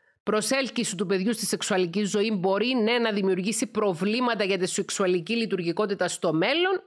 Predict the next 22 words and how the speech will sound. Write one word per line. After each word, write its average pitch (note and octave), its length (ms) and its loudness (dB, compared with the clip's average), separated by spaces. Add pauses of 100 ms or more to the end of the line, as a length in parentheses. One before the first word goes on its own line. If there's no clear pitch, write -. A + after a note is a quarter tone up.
(140)
αλλά G3+ 280 0
το G#3+ 100 0
να G3+ 120 0
καθυστερήσει G3+ 720 -2
κάποιος G#3+ 340 -2
να G3+ 80 0
ξεκινήσει F#3 480 0
τη F#3+ 80 -6
σεξουαλική E3 520 -2
του F#3+ 140 -2
ζωή E3+ 340 0 (420)
δεν E4+ 400 0
έχει C4+ 260 0
βρεθεί, D#3+ 580 0
τουλάχιστον G3 640 0
ερευνητικά, E3 800 0
ότι F#3 240 0
δημιουργεί E3+ 680 0
κάποια F3 360 -2
ζητήματα, G#3+ 580 0
ότι F#3 180 0
μπορεί F#3 800 0